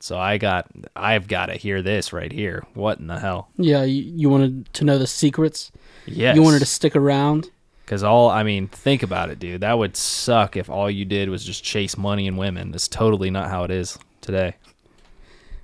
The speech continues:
Speaker 2: That's, uh, Chad's very uplifting message for everyone. We cut to Gratianus and Askeladd. They are getting ready to enter a new kingdom, but arrangements have already been made.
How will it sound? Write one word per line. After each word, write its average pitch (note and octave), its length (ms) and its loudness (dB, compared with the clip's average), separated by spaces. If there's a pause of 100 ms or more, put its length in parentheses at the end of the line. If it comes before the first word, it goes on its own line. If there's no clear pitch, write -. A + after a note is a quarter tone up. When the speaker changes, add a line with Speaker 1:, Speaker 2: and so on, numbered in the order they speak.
(200)
Speaker 2:
That's, C3+ 320 -2
uh, C3+ 220 4
Chad's C#3+ 640 2
very C#3+ 340 2
uplifting G#3 520 2
message F3+ 320 2
for C3 140 -2
everyone. C3+ 480 2 (640)
We E3 120 6
cut G#3+ 320 0
to A3+ 120 -2
Gratianus F#3+ 880 4 (100)
and D#3+ 420 2 (100)
Askeladd. E3 880 4 (380)
They D3 100 4
are C#3+ 120 4
getting E3+ 340 6
ready E3+ 240 6
to D#3+ 180 0
enter D#3 340 0
a C#3+ 120 2
new D3+ 240 6
kingdom, C#3+ 720 0
but C#3 120 2
arrangements G#3 580 4
have D#3+ 160 0
already A3+ 500 2
been G#3+ 240 4
made. D3+ 420 2